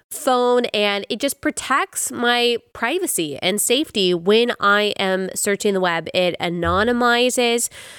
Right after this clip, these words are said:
um, my identity, and it reroutes my location. So if I'm sharing the Wi-Fi with people, people can't see who I am or where I am. These websites that track your location, they can't accurately track my location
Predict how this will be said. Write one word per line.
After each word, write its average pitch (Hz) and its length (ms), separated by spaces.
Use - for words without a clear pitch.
um, 185 600
my 180 480
identity, 233 960
and 170 520
it 170 120
reroutes 214 1000
my 208 200
location. 226 840
So 202 300
if 190 120
I'm 254 140
sharing 254 520
the 208 80
Wi-Fi 226 520
with 240 180
people, 240 300
people 247 280
can't - 280
see 240 320
who 233 200
I 226 100
am 214 460
or 147 200
where 214 480
I 202 220
am. 185 480
These 170 180
websites 196 480
that 175 180
track 190 340
your 202 120
location, 196 600
they 165 100
can't - 320
accurately 208 500
track 196 360
my 202 120
location 190 640